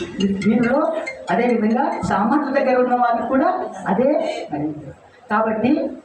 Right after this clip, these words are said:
మరి ఆ విధంగా మనం చేయడానికి మనము సహకరించవలసిన వారమై ఉంటున్నాం. సేవా పరిచరణే కాకుండా ఇతరులను కూడా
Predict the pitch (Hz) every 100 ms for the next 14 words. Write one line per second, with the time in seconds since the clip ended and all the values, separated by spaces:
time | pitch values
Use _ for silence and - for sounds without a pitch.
0 | - 160 165 180 196 202 208 214 214 196
1 | 202 226 233 226 220 226 185 170 165 254
2 | 339 - - - - - 180 - 175 160
3 | - - - 143 156 165 175 269 - -
4 | - 156 151 147 147 - - - 147 240
5 | 208 202 196 220 220 214 196 - 226 226
6 | 359 - - - - - 202 196 185 196
7 | 202 269 330 -